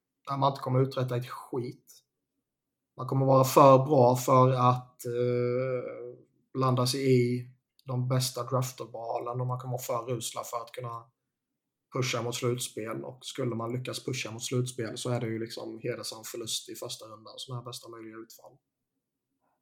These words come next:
Det är ju det de var ute efter att behålla, vilket är helt absurt. Det är ju det de har blivit så jävla sågade över, för att de, liksom,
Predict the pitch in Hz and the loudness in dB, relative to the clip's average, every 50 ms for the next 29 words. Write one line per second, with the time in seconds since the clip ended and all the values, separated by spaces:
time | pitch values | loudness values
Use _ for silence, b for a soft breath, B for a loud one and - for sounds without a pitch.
0 | _ _ _ _ _ _ _ _ _ _ _ _ _ _ _ _ _ _ - 131 | _ _ _ _ _ _ _ _ _ _ _ _ _ _ _ _ _ _ 2 4
1 | 135 139 143 131 110 104 110 135 156 180 202 208 208 208 202 196 214 190 - 165 | 4 6 6 4 4 4 2 6 6 8 8 8 6 6 4 4 4 6 6 4
2 | 147 143 - - 151 151 147 147 127 131 127 127 120 - 120 135 131 135 127 131 | 4 4 0 -2 -2 0 0 0 2 2 2 2 2 -4 -4 -2 -2 -2 -2 -2
3 | 143 131 139 135 131 120 127 - - - - 117 - - - - - - 123 123 | -4 -4 -2 -2 -2 -2 -2 -4 -6 -6 -6 -6 -8 -10 -16 -16 -6 0 0 2
4 | 127 123 117 110 120 127 147 175 190 185 - 180 170 170 196 - - 127 127 - | 4 2 2 2 0 0 2 2 2 2 2 2 2 2 2 0 -2 -2 -4 -4
5 | - 139 139 139 120 123 - - 156 202 156 110 107 - 131 131 - 139 127 127 | -4 -2 0 0 -2 -2 0 4 4 6 6 4 2 -4 -6 -4 -4 -4 -4 -2
6 | 127 131 123 127 - 127 123 127 127 - | -2 -2 0 0 0 0 0 0 -2 -6